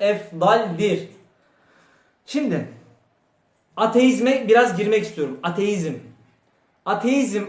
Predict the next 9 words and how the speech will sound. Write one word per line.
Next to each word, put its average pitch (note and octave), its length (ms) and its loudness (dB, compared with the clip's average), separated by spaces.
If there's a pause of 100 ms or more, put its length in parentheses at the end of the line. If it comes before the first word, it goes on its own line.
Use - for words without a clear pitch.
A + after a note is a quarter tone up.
aslında A3 440 0
nedir? E3 340 -2 (720)
Ateizmin A3 540 -2
karşılığını G#3 420 -2
bilen A3 220 0
var B3 120 0
mı? C3+ 180 -6 (1700)
Ateizm G3 600 -2 (260)
eşittir A3+ 640 -6